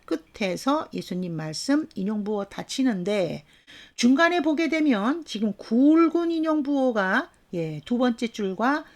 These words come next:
네 번째 줄에서 있습니다. 이 두 번째 줄, 네 번째 줄에 있는 굵은 인용부호는 미리 말씀드릴게요. 예수님께서 한번 말씀하셨던 부분입니다. 지금 우리 공부하고 있는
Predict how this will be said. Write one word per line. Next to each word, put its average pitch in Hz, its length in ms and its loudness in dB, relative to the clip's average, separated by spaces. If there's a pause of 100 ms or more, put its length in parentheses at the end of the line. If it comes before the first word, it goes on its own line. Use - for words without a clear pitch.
(120)
네 208 260 2
번째 285 420 0
줄에서 214 460 -6
있습니다. 156 640 -10
이 294 220 2
두 233 160 -4
번째 285 320 0
줄, 269 180 -4
네 208 140 -2
번째 240 280 -2
줄에 226 240 -4
있는 247 240 2 (260)
굵은 285 640 0
인용부호는 233 1080 0 (380)
미리 247 240 2
말씀드릴게요. 208 1080 -2 (380)
예수님께서 330 640 0
한번 339 380 -4
말씀하셨던 320 1000 -4
부분입니다. 165 1080 -4 (220)
지금 269 280 0
우리 262 220 2
공부하고 226 640 0
있는 220 540 0